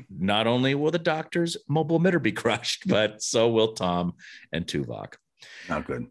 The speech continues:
Speaker 1: Not good news at all.
Speaker 2: No, we have a planet shot here, and
Speaker 1: Yep.
Speaker 2: then, uh, we go inside the
Speaker 1: <clears throat>
Speaker 2: ship. Paris
Speaker 1: Na-, Naz's, Naz's ship,
Speaker 2: inside
Speaker 1: right?
Speaker 2: Naz's ship, yep.
Speaker 1: Mm.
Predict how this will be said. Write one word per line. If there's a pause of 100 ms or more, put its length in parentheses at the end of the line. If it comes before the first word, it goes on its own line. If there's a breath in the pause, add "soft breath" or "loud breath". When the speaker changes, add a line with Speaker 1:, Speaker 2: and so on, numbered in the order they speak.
Speaker 1:
Not
good
news
at
all. (360)
Speaker 2:
No,
we
have
a
planet
shot (100)
here,
and
Speaker 1:
Yep.
Speaker 2:
then,
uh,
we
go
inside
the
Speaker 1:
<clears throat>
Speaker 2:
ship. (640)
Paris
Speaker 1:
Na-,
Naz's,
Naz's
ship,
Speaker 2:
inside
Speaker 1:
right?
Speaker 2:
Naz's
ship,
yep.
Speaker 1:
Mm.